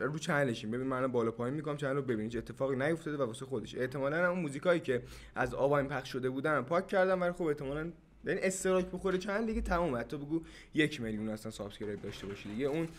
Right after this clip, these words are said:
استراکی که اونجا می‌خوری باعث می‌شه که چنلت کلاً درآمدزاییش متوقف بشه، عملاً فایده‌ای نداشته باشه. برسیم سراغ مشکی و اپیکور دعواشون که یه سری وایس‌ها رو بهتون نشون می‌دم. البته قبلش پستی که راسا زده رو با هم دیگه ببینیم و بخونیم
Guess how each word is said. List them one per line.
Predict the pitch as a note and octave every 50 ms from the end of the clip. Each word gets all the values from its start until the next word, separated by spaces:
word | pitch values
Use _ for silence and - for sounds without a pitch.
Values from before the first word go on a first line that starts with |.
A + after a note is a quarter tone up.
| - - - - -
استراکی | B2+ C3 - - D3+ D3 D#3+ E3+ E3 D3
که | - C#3
اونجا | B2 B2+ B2 C3+
می‌خوری | C3 C3 C3+ C3+ - - - E3
باعث | D#3+ F3 F3 F3 F#3
می‌شه | F3 E3+
که | F3+
چنلت | F3+ - C3 C3 C#3+ - -
کلاً | - C3 C#3 D#3
درآمدزاییش | C#3+ B2+ A2+ A2+ A2+ A2+ G#2 A#2 B2 A2+ A#2+
متوقف | A2+ B2+ A#2 G#2+ G#2+ - G#2 G2+ - -
بشه، | - -
عملاً | B2+ A#2+ A2+ A2 A2+ C3
فایده‌ای | C3+ - A2+ G#2 G#2 G#2 A#2+ A#2+
نداشته | A#2+ A2+ G2 - - - - -
باشه. | - - - -
برسیم | F#3+ A3 B3 C4+ C4+ E4 D4+
سراغ | D4+ - B3+ B3+ C4 C4+ C4
مشکی | C#4+ C#4+ C4+ B3 A3+ A3+ - - B3 B3+
و | C4+ C#4+ C#4+ C#4+ C#4 C4+ C4+ -
اپیکور | F#3+ G3+ G3 G#3 G3+ G3+ - A3 A#3+ B3
دعواشون | A#3+ A#3 G#3+ G3 F#3 F#3 F#3+ G#3 G#3+ G#3 - G3+ F#3 F3 F3
که | - F3
یه | D#3+ D#3+ D#3+ F3 G3+
سری | G#3+ A#3 A3+
وایس‌ها | A3 G3 F#3 F3+ F#3 A3 G#3+
رو | G#3+
بهتون | G#3+ G#3+ - A3
نشون | F#3+ E3+ F3 - G#3 F#3
می‌دم. | D#3+ D3 D3 C#3+
البته | C#3 D3+ D#3 D#3+ E3 E3+ E3 G#3 G3
قبلش | G3 G#3+ G#3+ F#3 F3 D#3+ C3 C3+ -
پستی | - - F#3 F#3 F#3 - - C#3+ C#3
که | - C3+ B2+
راسا | B2 C3+ C3+ C3+ - D3+ C3+
زده | B2+ C#3 C3 C3 D3+
رو | E3 F3
با | F3+ E3
هم | D#3 C#3 C#3
دیگه | C3+ C3 D#3+ D#3+
ببینیم | C#3 D#3 D#3 D#3+ E3 D#3+ D#3 D3+
و | D3
بخونیم | B2+ C#3+ C#3+ - - A2 G#2+ A2 A2 A2+ G#2+